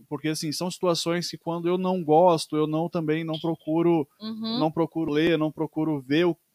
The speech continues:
Speaker 1: o que aconteceu pra entender nada. Eu só não gostei da situação, não vou atrás. Mas eu acredito que tenha acontecido de, assim, foram alguns pontos que eu vi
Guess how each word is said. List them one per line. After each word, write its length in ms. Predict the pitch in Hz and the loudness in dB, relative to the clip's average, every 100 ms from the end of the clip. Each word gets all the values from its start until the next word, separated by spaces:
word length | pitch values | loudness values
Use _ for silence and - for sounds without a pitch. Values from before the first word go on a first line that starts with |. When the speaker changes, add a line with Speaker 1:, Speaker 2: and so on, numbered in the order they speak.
| _ | _
Speaker 1:
o 100 | 151 | -10
que 220 | - 170 175 | 0 2 2
aconteceu 460 | 160 160 - 160 | -2 -8 -6 -8
pra 120 | - 170 | -6 -10
entender 420 | 165 175 175 180 | -8 -8 -6 -4
nada. 240 | 151 135 | -2 -2
Eu 80 | 139 | -4
só 180 | - 160 | -2 -4
não 80 | 175 | -4
gostei 280 | 175 - 165 | -6 -6 -8
da 80 | |
situação, 440 | - 190 - 208 226 _ _ _ - | -6 -8 -2 -2 -2 _ _ _ -4
não 200 | 165 170 | 0 4
vou 120 | 175 | 4
atrás. 440 | 190 143 113 113 | 4 4 2 0
Mas 200 | 151 160 | 0 2
eu 80 | 175 | 2
acredito 300 | 175 180 170 | 0 0 -4
que 80 | 190 | -6
tenha 240 | - 202 | -4 -2
acontecido 640 | 208 185 170 156 170 175 180 | -2 -2 -2 -2 -4 -4 -4
de, 280 | 151 127 - _ _ - | -4 -4 -6 _ _ -10
assim, 240 | 127 143 - | -8 -8 -4
foram 400 | 147 156 147 143 | 0 2 2 0
alguns 280 | 135 139 147 | -2 -2 -4
pontos 280 | 143 143 - | -2 -2 -4
que 100 | 139 | -10
eu 80 | 127 | -4
vi 260 | 160 170 | -2 -2